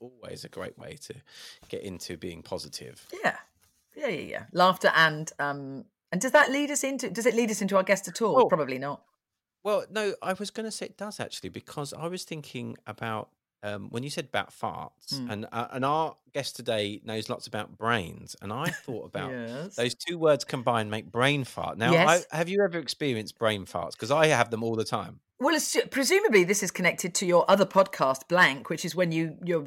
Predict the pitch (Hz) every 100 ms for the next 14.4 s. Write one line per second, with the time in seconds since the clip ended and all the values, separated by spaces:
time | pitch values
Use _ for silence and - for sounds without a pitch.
0 | - 180 196 220 214 156 143 - - -
1 | 175 170 226 185 143 143 - - 160 165
2 | 165 185 185 165 165 170 165 190 156 143
3 | 160 160 - 170 - 226 202 - 151 143
4 | 143 139 151 151 147 147 - 165 165 165
5 | 175 - - 170 156 - - 165 - -
6 | 95 92 - - - - - - 170 165
7 | 185 208 185 160 151 185 - 165 185 175
8 | 156 156 147 147 147 151 147 - 269 170
9 | 113 98 82 87 90 - - 123 117 -
10 | 123 113 113 - _ - - 175 196 180
11 | 156 - 127 123 - - 143 - 110 131
12 | 127 170 - 131 - 98 90 80 80 104
13 | - - 160 156 123 - - 135 131 135
14 | 107 117 127